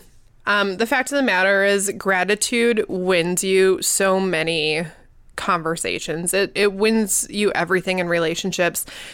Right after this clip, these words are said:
And so starting with gratitude, if there was a lot of trust there, or it was someone that I was trying to train and maybe they just didn't understand how a piece worked,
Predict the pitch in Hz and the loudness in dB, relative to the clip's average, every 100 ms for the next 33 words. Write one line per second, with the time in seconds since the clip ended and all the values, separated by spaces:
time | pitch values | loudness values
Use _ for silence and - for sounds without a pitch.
0 | - 233 233 233 - 233 262 254 214 185 | -4 0 2 0 2 2 2 2 0 0
1 | 170 180 - 196 190 202 254 240 247 185 | 2 0 2 0 0 0 0 2 2 2
2 | 175 - - 220 - - 285 311 - 202 | -2 -4 -4 -4 -2 0 2 2 2 0
3 | 220 226 220 226 208 190 180 175 - 208 | 2 2 2 0 0 0 0 -2 -2 -2
4 | 185 160 - 190 175 202 240 202 196 185 | -2 -4 -4 -2 -2 0 -2 0 0 0
5 | 180 196 180 170 - 180 - 170 160 170 | 2 2 0 0 -2 -2 -2 -2 -4 -4
6 | 160 180 185 160 - 180 - 165 175 262 | -4 -2 -2 -2 -4 -8 -4 -2 -2 -2